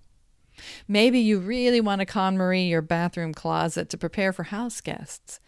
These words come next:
If they aren't coming for two weeks and you have a writing deadline this Friday,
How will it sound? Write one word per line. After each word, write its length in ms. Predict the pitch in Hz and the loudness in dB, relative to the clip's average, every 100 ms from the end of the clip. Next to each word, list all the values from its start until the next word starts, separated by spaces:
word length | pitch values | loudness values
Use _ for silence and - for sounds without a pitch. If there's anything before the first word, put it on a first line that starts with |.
| _ _ _ | _ _ _
If 100 | 214 | -6
they 140 | 330 339 | -2 0
aren't 240 | 339 240 | -2 -2
coming 440 | - 185 214 240 | -2 0 0 -2
for 140 | 262 190 | -2 -6
two 240 | - 220 | -2 -2
weeks 480 | 202 240 - - - - | -2 -4 -8 -16 -16 -10
and 120 | 151 | -6
you 60 | |
have 160 | 156 165 | -4 -4
a 80 | 151 | -2
writing 380 | 156 190 196 170 | 0 2 0 0
deadline 420 | 160 160 160 160 | -2 -2 -6 -4
this 160 | 160 | -6
Friday, 600 | - 185 190 185 175 170 | -2 0 0 0 -2 -4